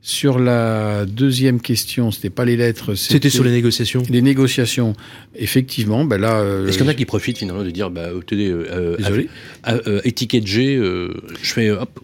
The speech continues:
Speaker 3: j'achète.
Speaker 1: tout cas, les propriétaires, les acquéreurs commencent à comprendre que la fête est finie. Enfin, en tout cas,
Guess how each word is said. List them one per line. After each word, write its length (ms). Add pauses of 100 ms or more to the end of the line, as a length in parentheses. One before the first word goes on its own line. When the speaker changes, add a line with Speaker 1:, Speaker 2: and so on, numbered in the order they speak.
(140)
Speaker 3:
j'achète. 160
Speaker 1:
tout 80
cas, 200
les 340
propriétaires, 680
les 220
acquéreurs 420
commencent 340
à 60
comprendre 480
que 120 (180)
la 160
fête 240
est 220
finie. 380 (120)
Enfin, 140
en 40
tout 120
cas, 260